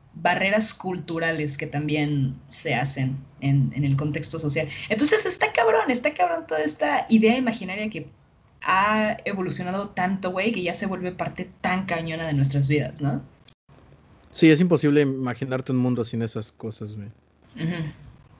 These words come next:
Speaker 2: O sea, ya estás tan arraigado o tu... Hasta cierto punto, hasta tu filosofía, güey. O sea, porque tienes una filosofía acerca de la economía, de la política,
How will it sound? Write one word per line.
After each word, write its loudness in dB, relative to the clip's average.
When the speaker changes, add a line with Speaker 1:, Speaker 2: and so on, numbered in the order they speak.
Speaker 2:
O -12
sea, 2
ya 4
estás 0
tan 0
arraigado 0
o 0
tu... 2
Hasta 0
cierto 4
punto, 4
hasta 0
tu -4
filosofía, 2
güey. 2
O -8
sea, 4
porque 0
tienes 2
una 4
filosofía 0
acerca 0
de 2
la 0
economía, 2
de 4
la 2
política, 0